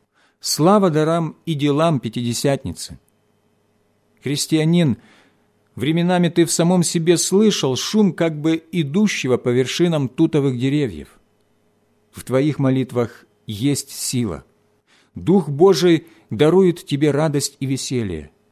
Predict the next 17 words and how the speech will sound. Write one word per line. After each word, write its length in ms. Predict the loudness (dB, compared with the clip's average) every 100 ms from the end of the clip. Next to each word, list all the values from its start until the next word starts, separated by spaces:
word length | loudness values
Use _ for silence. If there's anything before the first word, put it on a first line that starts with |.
| _ _ _
Ты 280 | 2 4 6
идешь 440 | 4 2 2 0 -10 _
в 100 | -10
свете 480 | -6 -2 0 2 2
Божьего 480 | 2 4 4 2 -2
благоволения. 840 | 0 0 2 2 2 0 -4 -8 -16 _ _ _ _ _ _ _
Твое 440 | 2 4 6 4
преданное 920 | 4 -4 -2 4 4 4 0 0 0 0
служение 680 | -2 -2 2 4 4 2 0
пронизано 600 | 0 2 2 2 0 0
духом 340 | 0 0 0
свободы. 760 | 0 0 0 2 2 0 -2 -10 _ _ _ _ _ -2
Твое 300 | 4 6 6
общение 460 | 2 2 2 2
с 100 | -2
Христом 500 | -2 -2 -2 0 2
стало 480 | 0 -2 -2 -2 -4